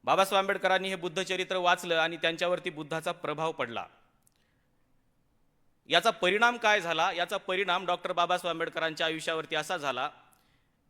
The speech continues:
की, ज्यावेळेस डॉक्टर बाबासाहेब आंबेडकर परदेशामध्ये शिक्षणासाठी गेले, त्यावेळेस परदेशामध्ये ज्यावेळेस बाबासाहेब आंबेडकर त्यांचं संशोधन करत होते,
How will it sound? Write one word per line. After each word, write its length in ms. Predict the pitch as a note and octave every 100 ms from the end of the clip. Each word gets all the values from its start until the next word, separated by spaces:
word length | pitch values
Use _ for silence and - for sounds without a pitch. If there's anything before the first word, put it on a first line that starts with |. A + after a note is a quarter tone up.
| -
की, 100 | F3
ज्यावेळेस 360 | F3+ G#3 A3
डॉक्टर 260 | G3 G3 G#3
बाबासाहेब 400 | F#3 F#3+ F#3+ F#3+
आंबेडकर 400 | F3+ F3 E3+ F3+
परदेशामध्ये 680 | E3+ E3 F3+ F3+ F3 F3+
शिक्षणासाठी 680 | F3 D#3+ - F#3+ F#3 F3+ F3
गेले, 280 | D3+ C3 C#3 - _ _ _ _ -
त्यावेळेस 480 | F3+ F3+ E3+ F#3
परदेशामध्ये 1000 | - D#3+ E3 F3+ F3+ D3+ C#3+ E3+ - - _ _ _ _ _ _ _ _ _ _ _ B2
ज्यावेळेस 260 | D3+ G3+
बाबासाहेब 400 | F#3 F#3+ G3+ F#3+
आंबेडकर 380 | F3+ F3+ F3+ G3+
त्यांचं 440 | G3 - F3 F3 F#3+
संशोधन 460 | F3+ F3+ G3 A3
करत 240 | G#3+ F#3+ E3+
होते, 500 | D3+ D3 E3 - -